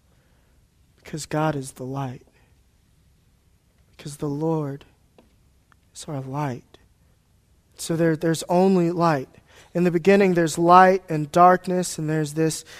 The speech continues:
and all throughout we see light and darkness being contrasted. And then finally, in the end, God casts out all the darkness. No more darkness, only light. It's a great thing.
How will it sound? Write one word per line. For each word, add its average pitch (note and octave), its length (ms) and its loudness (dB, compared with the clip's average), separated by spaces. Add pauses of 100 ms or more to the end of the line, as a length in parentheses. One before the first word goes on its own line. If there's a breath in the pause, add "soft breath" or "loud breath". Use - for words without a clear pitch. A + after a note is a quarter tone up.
(140 loud breath)
and E3 120 0
all G3 180 8
throughout F#3+ 460 4
we E3+ 100 -4
see F3 180 -6
light F3+ 420 6
and E3 160 -6
darkness F3 460 0
being E3 300 -4
contrasted. F3+ 920 -2 (680 soft breath)
And E3+ 100 0
then E3+ 80 0
finally, G3 500 4
in F3 120 0
the E3 180 0
end, F#3+ 320 2
God F3+ 260 -2
casts F3 360 -4
out E3 100 -2
all D3 140 -4
the D3+ 80 -8
darkness. D#3 560 -8
No F#3+ 100 -6
more F#3+ 160 -4
darkness, D#3+ 560 -6
only E3+ 240 -4
light. C#3+ 340 -6 (380 soft breath)
It's - 140 -16
a D#3+ 40 -16
great D#3+ 300 -2
thing. D3 360 -10